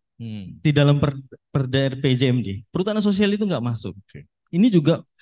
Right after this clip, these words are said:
Speaker 2: udah mulai nggak ketemu sebenarnya. Menyatakan ini prioritas, tapi di R P J M D nggak masuk.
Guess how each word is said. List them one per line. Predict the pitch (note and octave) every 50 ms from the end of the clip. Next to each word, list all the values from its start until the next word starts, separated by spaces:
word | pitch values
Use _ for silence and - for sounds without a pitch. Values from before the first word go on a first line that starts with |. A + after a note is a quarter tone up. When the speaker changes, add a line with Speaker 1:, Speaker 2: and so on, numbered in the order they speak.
| _ _ _ _ _ _ _ _ _ _ _ _
Speaker 2:
udah | E3 D#3 C#3+ D#3 D#3 D#3
mulai | D#3+ F3 E3+ E3+ D#3+
nggak | D3 D3 A2 F2+ F#2 -
ketemu | - E3 E3 G#3+ A3 A3+ F3+ D#3+ C#3 C3+
sebenarnya. | C3+ D3 C3+ C3+ C3 B2+ B2 A#2 G#2 G2 G2+ B2 B2 _ _ _ _ _ _ _ _ _ _ _ _ _ _ _ -
Menyatakan | B2+ C3 C3+ C3+ C3+ C3 B2+ C#3+ C3+ C3 C#3 C3+ C3+
ini | C3+ C#3 C3
prioritas, | C3+ C#3 C#3 C3+ C3 C3 - G3 G#3 - -
tapi | F3 F3 A3+
di | G#3+ D#3+ D3+
R | C#3+ B2+
P | _ D3+ C3
J | B2+ C3+
M | C3
D | D3+ G3+
nggak | G#3+ - A#2
masuk. | A#2+ B2 A#2 G#2+ F2+ - G#2 -